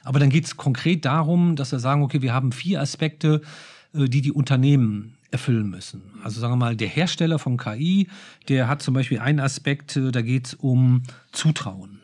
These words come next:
Genau, was heißt Zutrauen? Zutrauen heißt eigentlich, dass wir, oder dass der Hersteller sich darstellt und sagt, okay, ich habe so viel K-I-Experten, äh, ich habe so viel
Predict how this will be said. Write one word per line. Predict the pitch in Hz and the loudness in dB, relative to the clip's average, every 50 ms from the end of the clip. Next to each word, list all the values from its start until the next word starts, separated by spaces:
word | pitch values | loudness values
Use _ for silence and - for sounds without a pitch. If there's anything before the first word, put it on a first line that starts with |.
| _ _ _ _ - _ _ - | _ _ _ _ -20 _ _ -8
Genau, | - 135 131 113 104 | -4 -2 -2 -2 -2
was | 123 123 | -2 -2
heißt | - 139 139 - | -2 -4 -4 -2
Zutrauen? | - - 196 196 - - 175 170 170 170 165 156 | -2 -2 -2 -2 -2 0 0 2 2 2 2 0
Zutrauen | - - 190 190 - - 160 156 151 151 143 113 | 0 -2 -4 -4 -2 -2 -2 -2 -2 -2 -2 -2
heißt | 113 147 175 170 - 151 | -2 -2 -2 -2 -2 -2
eigentlich, | 147 156 143 156 156 156 151 - - | -2 -2 0 0 0 -2 -2 -4 -6
dass | - 139 131 - - | -8 -8 -6 -4 -4
wir, | 143 135 139 143 143 139 135 135 - - - - - - _ _ - | -2 0 0 0 0 -2 -4 -8 -16 -20 -20 -20 -20 -20 _ _ -12
oder | 117 120 | -8 -8
dass | 117 117 - | -6 -4 -4
der | 110 | -2
Hersteller | 104 160 180 - - 147 139 131 117 | -2 -2 -2 0 -2 -2 -2 -2 -4
sich | 123 113 - | -4 -6 -6
darstellt | 131 135 175 175 - - 156 156 151 143 | -6 -4 -4 -4 -4 -4 -4 -4 -4 -4
und | 139 120 131 | -4 -6 -6
sagt, | 131 - - | -6 -8 -8
okay, | 120 - 135 | -8 -6 -6
ich | 117 - | -6 -6
habe | 131 123 127 127 | -8 -8 -8 -4
so | 113 135 170 | -4 -2 -2
viel | 151 - 156 147 143 147 131 | -2 0 0 0 0 0 -2
K-I-Experten, | - - - 113 113 120 165 170 170 - 143 - - - - - 139 139 143 147 - - 147 143 143 143 143 143 - - - - - - - _ - | -6 -8 -8 -6 -6 -4 -4 -4 -4 -4 -6 -8 -10 -10 -4 -2 0 0 0 -2 -2 0 2 2 4 2 2 -2 -6 -18 -18 -18 -20 -20 -18 _ -6
äh, | 139 127 123 120 | -4 -2 -2 -2
ich | - 123 - | -4 -4 -2
habe | 127 123 123 127 127 | -2 0 0 0 0
so | 110 131 151 | 0 0 -2
viel | 143 - 147 143 139 135 135 127 131 | -2 0 0 2 2 2 0 -2 -6